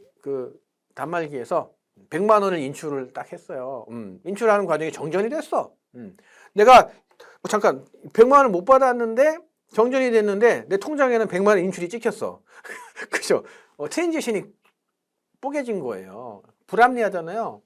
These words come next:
음, 내가 백만 원을 못 받았는데 정전이 됐다고 내 통장에는 마이너스 백만 원이 찍혔는데 안 됐어. 어, 반대로, 어, 인출이 됐는데 이미 내 통장에는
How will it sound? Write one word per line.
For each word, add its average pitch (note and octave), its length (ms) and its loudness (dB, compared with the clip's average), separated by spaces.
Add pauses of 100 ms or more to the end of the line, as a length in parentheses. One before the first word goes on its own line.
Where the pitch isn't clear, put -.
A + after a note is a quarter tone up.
(100)
음, A#2+ 200 -18
내가 D#3+ 360 -4
백만 D#3+ 260 -8
원을 E3+ 100 -8
못 A#2 180 -12
받았는데 A#2+ 720 -8
정전이 F3+ 500 -6
됐다고 C#3 520 -8
내 - 100 -14
통장에는 G3+ 640 -4
마이너스 A#2 640 -10
백만 B2 280 -10
원이 A#2+ 120 -10
찍혔는데 C3+ 580 -12 (180)
안 E4+ 140 -10
됐어. F#4+ 480 -4 (160)
어, - 180 -20 (260)
반대로, A#3 540 0 (880)
어, G3 240 -2 (680)
인출이 C#4+ 400 0
됐는데 G3 840 2
이미 E3+ 540 -4 (120)
내 G#3+ 120 2
통장에는 A#3 880 4